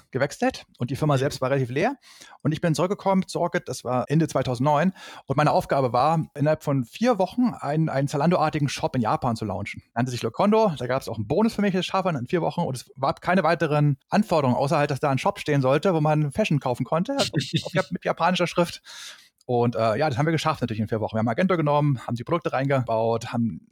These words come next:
Speaker 1: haben die Schrift ausgetauscht. Die Schrift war eine Herausforderung, weil ich dachte immer, U T F acht kann alles und hab gelernt, nee, im Japanischen gibt's, gibt's so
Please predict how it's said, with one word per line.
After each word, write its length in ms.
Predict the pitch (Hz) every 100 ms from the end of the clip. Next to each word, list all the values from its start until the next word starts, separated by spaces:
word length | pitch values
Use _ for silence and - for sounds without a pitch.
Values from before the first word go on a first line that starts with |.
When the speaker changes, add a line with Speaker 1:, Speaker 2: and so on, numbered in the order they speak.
| _
Speaker 1:
haben 160 | - 113
die 140 | 107
Schrift 260 | - 131 -
ausgetauscht. 380 | 110 - 95 131
Die 40 |
Schrift 220 | 208 214
war 60 | 175
eine 80 | 165
Herausforderung, 640 | 160 180 196 185 202 220 _ - - _
weil 480 | 120 120 131 139 120 -
ich 80 | -
dachte 220 | 139 160
immer, 260 | 143 139 107
U 80 | 175
T 120 | 180
F 120 | 143
acht 560 | - 156 - - - -
kann 120 | - 131
alles 420 | 139 226 277 -
und 120 | 135
hab 100 | 151
gelernt, 320 | 147 139 143
nee, 320 | 131 190 269 247 - _
im 100 | 151
Japanischen 500 | 143 - 151 180 170
gibt's, 300 | 147 - -
gibt's 140 | -
so 80 | -